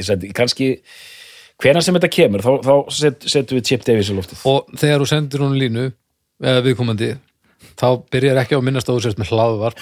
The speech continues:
Speaker 2: þú byrjar að minnast að þú ert doktor í, í tónlistafræði.
Speaker 1: Ah, heyrðu, já, auðvitað.
Speaker 2: Þetta er alveg galið. Þú ert
Speaker 1: Þetta er
Speaker 2: bara
Speaker 1: ga-, ég var, ég hljómaði þessu bara einhver unglingur, sko.
Speaker 2: Bara senda mynd af dúsnum og segja honum að senda okkur skilaboð.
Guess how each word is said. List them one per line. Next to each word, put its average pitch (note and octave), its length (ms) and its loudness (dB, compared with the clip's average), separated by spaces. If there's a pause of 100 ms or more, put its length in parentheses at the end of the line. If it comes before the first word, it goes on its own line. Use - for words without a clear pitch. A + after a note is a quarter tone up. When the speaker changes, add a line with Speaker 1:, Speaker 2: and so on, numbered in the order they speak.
Speaker 2:
þú B2 120 -6
byrjar A#2+ 260 0
að A#2 140 -2
minnast C3 240 -2
að A#2+ 100 2
þú A#2 260 -2
ert A#2+ 180 -6
doktor C#3 500 0
í, B2 60 -2 (120)
í - 180 -8
tónlistafræði. A2 680 0
Speaker 1:
Ah, D2+ 80 -8
heyrðu, D#2 260 -6
já, C#2+ 160 -10
auðvitað. F2+ 480 -10
Speaker 2:
Þetta - 380 -2
er - 100 -10
alveg C3 400 0
galið. B2+ 300 -4
Þú - 100 -4
ert A#2+ 60 2
Speaker 1:
Þetta G#2+ 160 2
er A2+ 80 0
Speaker 2:
bara G#2+ 80 -6
Speaker 1:
ga-, F#2+ 260 2
ég G#2 200 2
var, G#2+ 160 4
ég G2 180 0
hljómaði G#2+ 400 2
þessu F2+ 140 -4
bara G2 160 0
einhver F#2+ 180 -2
unglingur, B2 420 0
sko. - 140 -12
Speaker 2:
Bara G#2 160 -2
senda C3 260 0
mynd C#3+ 200 0
af A#2 120 0
dúsnum B2 360 -2 (840)
og A#2 140 -4
segja D3 260 2
honum B2 140 0
að G#2+ 100 0
senda A#2+ 140 -2
okkur G2+ 120 -8
skilaboð. G#2+ 340 -6